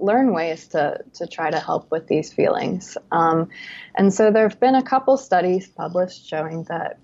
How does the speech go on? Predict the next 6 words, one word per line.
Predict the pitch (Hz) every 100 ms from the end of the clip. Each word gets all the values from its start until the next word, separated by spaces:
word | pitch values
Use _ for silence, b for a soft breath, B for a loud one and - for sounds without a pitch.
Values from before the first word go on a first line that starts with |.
| _ -
mindfulness | 165 165 170 165 165 -
training | 165 165 165 160
may | 160 160 170 170 170 B B B B -
help | 175 - -
to, | - - 165 165 165 165 B B B B -
uh, | - -